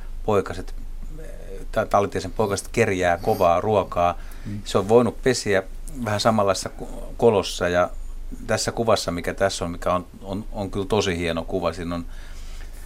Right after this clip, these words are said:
Speaker 1: Talitiaisen poikasella nokka auki ja peukaloinen tunkee ruokaa sille nokkaa. Ysi, ysi puoli kuvasta, hieno kuva. Niin yksinkertaisesti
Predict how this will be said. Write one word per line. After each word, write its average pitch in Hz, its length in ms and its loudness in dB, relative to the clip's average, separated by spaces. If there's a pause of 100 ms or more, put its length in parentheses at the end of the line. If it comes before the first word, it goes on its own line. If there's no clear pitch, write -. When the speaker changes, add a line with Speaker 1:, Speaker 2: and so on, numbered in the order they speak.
(160)
Speaker 1:
Talitiaisen 95 520 4
poikasella 92 420 2
nokka 98 380 2
auki 90 220 4
ja 85 60 4
peukaloinen 85 580 0
tunkee 87 460 -2
ruokaa 85 420 2
sille 82 260 -6
nokkaa. 85 560 0 (840)
Ysi, 92 300 -6 (120)
ysi 90 220 -6
puoli 95 320 2
kuvasta, 87 520 0 (260)
hieno 87 280 -4
kuva. 87 300 0 (880)
Niin 107 260 0
yksinkertaisesti 127 680 -2